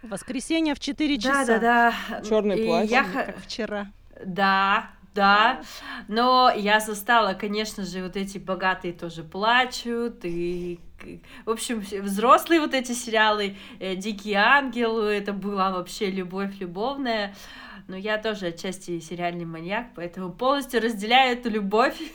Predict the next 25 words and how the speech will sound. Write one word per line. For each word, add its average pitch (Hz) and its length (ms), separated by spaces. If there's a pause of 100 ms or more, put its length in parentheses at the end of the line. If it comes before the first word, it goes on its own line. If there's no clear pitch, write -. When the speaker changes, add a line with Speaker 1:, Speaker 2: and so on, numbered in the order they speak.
Speaker 2:
<laughs> - 240
и 220 640
мне 220 240
очень 277 260
нравится 233 560
это. 175 440
Speaker 1:
Слушайте, - 240
ну 285 160
а 285 140
потом 349 320
же 294 120
был 285 180
период, 330 400
когда 214 320
мы 233 120
стали 202 340
уже 190 200
там 175 320 (160)
подростками 208 560
четырнадцать - 520
плюс, 285 340
когда 190 400
пошли 220 540 (320)
такие 220 400
же 190 340